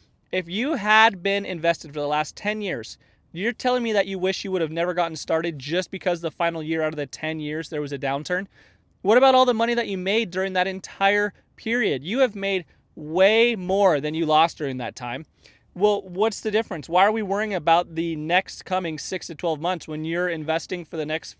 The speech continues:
fifteen to twenty years? And again, I, I'm speaking, I guess, a little bit out of both sides of my mouth during this conversation because,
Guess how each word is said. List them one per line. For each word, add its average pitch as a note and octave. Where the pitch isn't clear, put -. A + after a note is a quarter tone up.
fifteen F3+
to D#3+
twenty F3
years? E3
And A3+
again, F#3
I, F#3
I'm E3
speaking, G#3
I E3+
guess, D#3+
a D#3+
little D#3
bit D#3
out D3
of C#3+
both C#3+
sides D3
of -
my C#3+
mouth C3+
during D3+
this C#3+
conversation D3+
because, C#3+